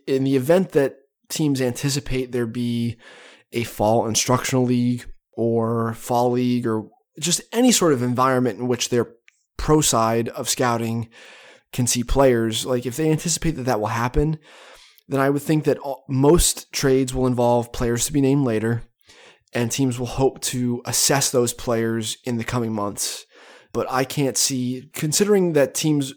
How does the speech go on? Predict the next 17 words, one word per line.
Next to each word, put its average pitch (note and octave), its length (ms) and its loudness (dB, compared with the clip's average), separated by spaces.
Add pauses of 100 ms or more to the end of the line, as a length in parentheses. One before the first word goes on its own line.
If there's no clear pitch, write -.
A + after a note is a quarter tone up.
clearly F3 360 6
showed B2+ 600 4 (560)
varying C#3 480 4
amounts B2+ 340 0
of - 120 -10
comfort C3 520 -2
in A#2 200 -4
drafting C#3+ 640 0
players G#3 600 4 (600)
who E3+ 200 4
they F3+ 260 2
had E3+ 260 -2
not F3+ 260 0
seen G3+ 580 4
for F#3+ 360 2
several F#3+ 380 2
months, G3 500 2